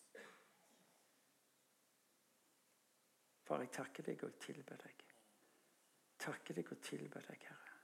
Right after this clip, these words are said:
Ber for menigheten. Takk fordi at det får være et sånt et utrolig vakkert sted, Herre, hvor mennesker kan komme og vite, Herre, de møter både deg, hverandre, med liv, overflod.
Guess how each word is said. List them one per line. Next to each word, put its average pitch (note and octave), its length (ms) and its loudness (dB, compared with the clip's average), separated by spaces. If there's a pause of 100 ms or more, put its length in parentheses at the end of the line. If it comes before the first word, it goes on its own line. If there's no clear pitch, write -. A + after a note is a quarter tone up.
(760)
Ber - 140 10
for D3 100 8
menigheten. B2 640 2 (680)
Takk D3 220 8
fordi C#3 180 12
at B2 240 6
det C#3 140 12 (420)
får C3+ 160 10
være C3+ 220 10
et - 100 2
sånt B2+ 160 8
et - 260 -10 (120)
utrolig D3 640 8
vakkert - 340 0
sted, D3 400 6
Herre, - 300 0 (1120)
hvor C#3+ 80 6
mennesker C#3+ 480 10
kan C3+ 160 2
komme C3 320 2
og C3+ 80 2
vite, B2 320 4
Herre, C#3 160 2
de C3 160 6
møter B2+ 320 2
både B2 320 4
deg, D3+ 400 8
hverandre, B2 560 2 (2250)
med A#2 160 4
liv, A#2+ 320 2 (960)
overflod. C3+ 720 2